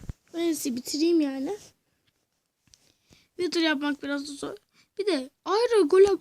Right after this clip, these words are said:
o kadar gerizekalı ki Wither daha doğmadan önce Wither'a buluyor, vuruyor. Daha doğmadan önce vurursa öyle bili-, uğramıyor. Yani zarar gelmiyor.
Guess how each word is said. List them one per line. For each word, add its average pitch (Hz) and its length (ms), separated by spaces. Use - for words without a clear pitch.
o 415 140
kadar 415 220
gerizekalı 311 920
ki - 220
Wither 349 500
daha 311 320
doğmadan 339 540
önce 392 400
Wither'a 320 440
buluyor, 233 280
vuruyor. 247 380
Daha 302 240
doğmadan 370 420
önce 339 220
vurursa 330 500
öyle 320 200
bili-, 294 340
uğramıyor. 302 720
Yani 269 360
zarar 294 340
gelmiyor. 294 520